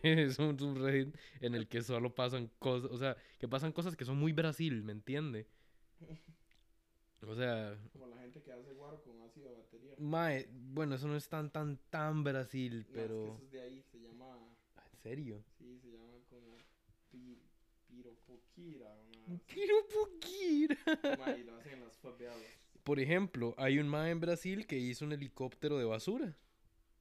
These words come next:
Speaker 1: y lo está intentando despegar. Oh, por Dios. O sea, ese es un video, estoy intentando verlo.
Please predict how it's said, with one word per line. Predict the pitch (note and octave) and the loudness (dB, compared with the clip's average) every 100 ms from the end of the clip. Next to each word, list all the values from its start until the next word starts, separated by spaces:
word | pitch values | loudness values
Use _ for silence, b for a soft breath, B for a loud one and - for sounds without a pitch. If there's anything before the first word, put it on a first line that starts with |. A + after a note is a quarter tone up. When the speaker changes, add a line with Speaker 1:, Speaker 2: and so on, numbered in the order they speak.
| _ _ _ _ - | _ _ _ _ -6
Speaker 1:
y | B2+ | -6
lo | A#2+ B2+ | -4 -4
está | A#2+ - | -4 -4
intentando | B2+ C3 D3+ C#3+ D3+ D3 D#3 | -4 -2 -4 -2 -4 0 0
despegar. | C3+ - G#2+ D3 F#3+ - | 0 -4 -6 -6 -6 -8
Oh, | D3 | -12
por | - G#2+ | -8 -10
Dios. | G2+ A#2 F3 - - _ _ _ _ _ _ _ _ _ _ | -8 -8 -8 -10 -20 _ _ _ _ _ _ _ _ _ _
O | - | -2
sea, | C#3 | -2
ese | A#2 B2+ | 0 -4
es | B2 | -2
un | C#3 | 0
video, | C#3+ A#2+ A#2 _ | 2 0 -2 _
estoy | - B2+ | -14 -10
intentando | B2 B2+ C3 C3 | -8 -8 -6 -6
verlo. | C3+ A#2+ | -6 -8